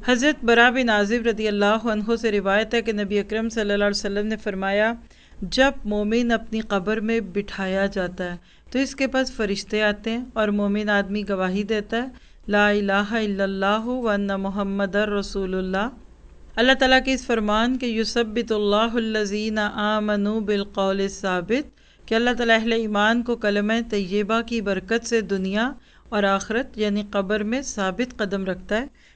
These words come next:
یہ سورہ ابراہیم کی آیت ٹوئنٹی سیون ہے۔ اس کا یہی مطلب ہے، اسے بخاری نے روایت کیا۔ تو دعا کیجئے کہ اللہ ہمیں منکر نکیر کے سوالوں پہ ثابت قدم رکھنا۔ دیکھیے، جو طالب علم گھبرا جائے نا پیپر دیکھ کے،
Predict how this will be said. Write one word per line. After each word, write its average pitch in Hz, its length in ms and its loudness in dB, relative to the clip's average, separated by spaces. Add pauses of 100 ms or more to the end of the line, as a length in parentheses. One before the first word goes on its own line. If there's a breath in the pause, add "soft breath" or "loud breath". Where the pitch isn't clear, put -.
(100)
یہ 214 80 -2
سورہ 208 180 -2
ابراہیم 202 360 0
کی 196 120 -4
آیت 196 240 -2
ٹوئنٹی 185 240 -6
سیون 190 420 -4
ہے۔ 247 120 0 (500)
اس 208 140 -4
کا 220 100 -2
یہی 208 340 0
مطلب 190 420 -4
ہے، 277 120 -2
اسے 226 180 -2
بخاری 196 420 -2
نے 196 140 -4
روایت 180 320 -4
کیا۔ 226 180 -2 (380 loud breath)
تو 220 80 -4
دعا 226 180 0
کیجئے 202 400 -4
کہ 202 120 -6
اللہ 202 400 -2 (160)
ہمیں 208 400 -2
منکر 202 440 -2
نکیر 202 420 -4
کے 220 180 -4
سوالوں 190 500 -4
پہ 214 320 -2 (320 loud breath)
ثابت 226 500 -4
قدم 180 280 -4
رکھنا۔ 165 400 -8 (480 loud breath)
دیکھیے، 247 260 0
جو 240 240 0
طالب 220 420 2
علم 247 160 0 (100)
گھبرا 190 420 2
جائے 233 240 2
نا 269 100 0
پیپر 226 340 -2
دیکھ 185 240 -2
کے، 185 160 -8